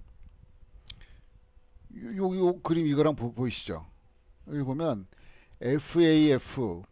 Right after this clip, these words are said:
프리시전 어프로치. 여기가 에-, 에프에이에프래요. 프리시전 어프로치. 아, 지금 이렇게 아이엘에스를 다 점-, 그 쓰는 거는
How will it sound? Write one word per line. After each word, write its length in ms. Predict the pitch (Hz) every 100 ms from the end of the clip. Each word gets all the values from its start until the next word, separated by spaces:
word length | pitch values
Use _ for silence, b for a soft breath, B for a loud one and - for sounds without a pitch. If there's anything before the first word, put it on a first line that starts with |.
| -
프리시전 540 | 170 196 - 165 170
어프로치. 720 | 123 - 127 117 - 113 82 - - _ - _ _ 110
여기가 560 | 117 147 202 208 233 - - - - - - 139
에-, 120 | 151 -
에프에이에프래요. 800 | 147 - 165 160 131 - 117 120
프리시전 420 | - 202 - 175
어프로치. 340 | 135 120 107 -
아, 240 | 147 113 - B B B
지금 360 | - 180 190 190
이렇게 220 | 151 180
아이엘에스를 1040 | 87 120 160 170 170 - 175 170 170 180
다 180 | - 147
점-, 220 | 127 131 - - - _ -
그 260 | 139 147
쓰는 360 | 131 185 180 165
거는 440 | 147 190 107 80